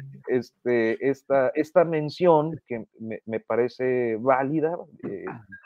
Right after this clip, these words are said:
no, no porque estemos aquí haciendo un club de halagos mutuos,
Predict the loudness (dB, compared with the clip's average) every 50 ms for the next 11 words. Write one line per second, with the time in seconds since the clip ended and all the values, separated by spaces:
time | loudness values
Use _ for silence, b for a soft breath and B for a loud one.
0 | _ -8 -8 -8 -6 -2 0 0 0 4 4 4 4 4 2 -2 -10 -18 -18 -14
1 | _ -2 0 0 2 2 0 -2 -2 -4 -6 -6 -6 -4 -2 -2 -2 -2 -4 -6
2 | -4 -4 -6 -4 -4 -4 -6 -6 _ -4 -2 0 0 2 0 0 0 -2 -4 -6
3 | -8 _ _ _ _ _ _ -6 -6 0 0 0 2 2 2 0 0 2 4 4
4 | 4 4 4 4 4 4 4 4 2 -2 -4 -6 -10 _ _ _ -12 -12 -8 _
5 | 2 4 6 6 6 6 4 2 0 -2 -2 -2 -2 0 0 0 0 0 -4 -12